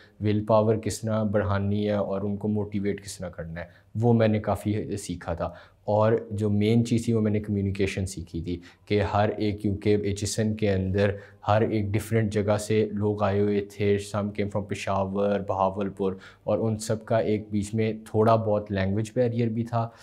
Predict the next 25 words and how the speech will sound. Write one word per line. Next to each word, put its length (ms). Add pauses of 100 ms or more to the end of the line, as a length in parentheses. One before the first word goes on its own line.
(220)
और 640
थोड़ा 240
एक 380 (140)
शाइनेस 540
वगैरह 260
भी, 160
तो 160
उनका 280
वो 280
एक 180
कम्युनिकेशन, 1080
उनके 200
साथ 260
कम्युनिकेट 580
करना, 240
वो 140
भी 120
मैंने 220
सीखा 320
था। 200 (360)
साथ 340 (140)
जिस 300
तरह 180
मैं 460
जब 380